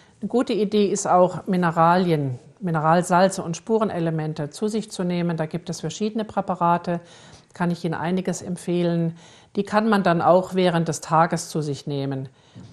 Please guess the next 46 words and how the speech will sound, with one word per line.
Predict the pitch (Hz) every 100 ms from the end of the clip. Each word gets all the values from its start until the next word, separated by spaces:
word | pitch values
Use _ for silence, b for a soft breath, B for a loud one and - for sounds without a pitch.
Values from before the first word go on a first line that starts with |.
| B _
Die | 208
zweite | - 190 240 285
Möglichkeit | 269 254 233 - 208 202
ist, | 196
dass | 196 185
Sie, | 139 143
wenn | 165 233
Sie | 208
Sodbrennen | 175 143 139 - 135 131 123
haben | 127 135 135 180 190 185 _
oder | 160 165 160 156 147 -
wenn | 147 156
Sie | 165
jetzt | 156 -
wirklich | 180 180 147
sehr | - 185 180
viel | - 156
Säuren, | 143 151 175 156
also | 135
sehr | 123 135
viel | -
Kaffee, | 160 - 165 160 160 156
sehr | 147 143
viel | - 156
Alkohol | - 170 170 160 160
getrunken | 160 - 160 156
haben, | 151 160
dann | 147
kann | - 165
es | 160
auch | 110 147
leicht | 143 160 - B B B
zu | -
einem | 147 151
Durchfall | 247 339 - 151
kommen | - 147 156
durch | 156 147
die | -
viele | - 165 151
Säure. | 143 135 131 143 220 277 B B B B _
Da | 180
können | 185 226 240
Sie | 226 220
dann | 196
natürlich, | 190 185 - 190 185 185 - -
ähm, | 170 170 170 165